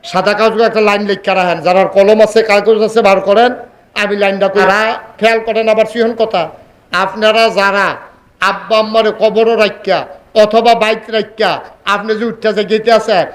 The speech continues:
আপনি যেদিন কবরও যাইবেন, আপনারে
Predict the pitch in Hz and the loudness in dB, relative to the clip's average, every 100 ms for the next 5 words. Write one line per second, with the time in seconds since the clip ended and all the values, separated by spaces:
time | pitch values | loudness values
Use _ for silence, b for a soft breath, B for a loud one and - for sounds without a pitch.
0 | - - 190 196 226 233 240 226 220 - | -14 -6 -6 -2 0 2 0 -2 -6 0
1 | 233 233 247 254 240 226 240 220 170 - | 2 4 6 6 4 2 4 2 0 -8
2 | - - 208 220 240 240 | -14 -4 -2 -2 -2 2